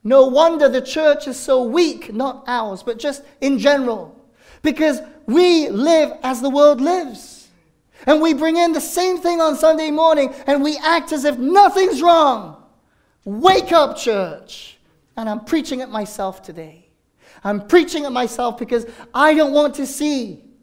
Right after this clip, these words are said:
me standing before God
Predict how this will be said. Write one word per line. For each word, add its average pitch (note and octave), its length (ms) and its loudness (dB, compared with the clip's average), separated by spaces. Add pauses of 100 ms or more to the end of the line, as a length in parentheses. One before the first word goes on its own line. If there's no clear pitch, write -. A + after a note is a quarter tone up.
(360)
me C#4 300 0
standing D4+ 580 0
before C4+ 380 0
God B3+ 500 2